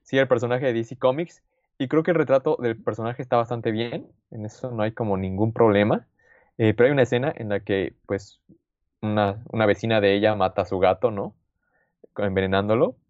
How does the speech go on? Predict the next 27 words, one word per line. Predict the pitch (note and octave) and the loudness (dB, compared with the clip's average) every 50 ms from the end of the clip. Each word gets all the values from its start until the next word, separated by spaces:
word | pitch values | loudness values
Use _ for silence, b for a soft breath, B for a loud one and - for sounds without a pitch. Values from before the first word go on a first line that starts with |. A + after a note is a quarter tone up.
| _ _ | _ _
y | - G2+ G2 | -2 0 2
el | F#2+ G2 | 2 2
gato, | G2 - G3+ - A2+ G2+ - - | 2 2 2 2 0 0 0 -2
pues, | - G#2+ F#2+ - | -6 -8 -8 -4
queda | - - F#2+ G2+ G2+ | 0 2 2 2 0
como, | - G2+ F2+ - - - - _ _ _ _ _ _ _ _ _ - | -2 -6 -8 -8 -10 -10 -12 _ _ _ _ _ _ _ _ _ -18
este, | - - G#2 F#2+ G2 - _ - F#2 F2+ | -12 -12 -10 -10 -12 -14 _ -8 -8 -4
como | - G2 F#2+ F2+ | -2 -2 -2 0
medio | F#2 F#2+ F#2 F#2+ F#2+ F2+ | 0 -2 -2 -2 -2 0
muerto, | G2 G#2+ A2+ G#2+ - - - E2+ | 2 4 4 4 2 0 -4 -6
¿no? | E2 F2 G2+ C3 | -6 -6 -8 -10
O | C#3 | -10
sea, | - - F#2+ | -8 -10 -12
sigue | F2+ - A2 A2 G#2+ | -10 -6 -2 0 0
vivo | G#2+ G#2+ G#2+ G#2+ G#2 A2+ B2+ | 2 2 2 2 2 2 2
y, | B2+ | 2
pues, | B2+ G2+ F2+ - | 0 -4 -6 -4
a | F#2 | -4
lo | F2 | -4
mejor | F2 F2+ - - G2+ | -4 -6 -8 -10 -10
necesita | G2+ G2+ - - | -10 -6 -6 -6
atención | - - G2 F2+ B2 A#2+ | -6 -6 -4 -4 -2 0
médica, | A#2 A#2 A2+ A2+ A2+ A#2 D3+ E3+ E3+ b b b b b b b b b b b _ | 0 0 0 0 0 0 0 -2 -2 b b b b b b b b b b b _
y, | B2 A2+ G#2 | -4 -4 -4
pues, | G#2 - G#2 F#2 F#2 - - - - _ _ _ _ _ _ _ _ | -2 -2 -4 -4 -4 -8 -16 -20 -20 _ _ _ _ _ _ _ _
lo | - G#2 G2+ G2+ G2 G2 G2 F#2 F2+ - _ _ _ _ _ _ _ _ | 0 2 4 4 6 6 4 2 0 -6 _ _ _ _ _ _ _ _
filman | - - A2+ A2+ A2 G#2 | -4 -2 0 0 -2 -4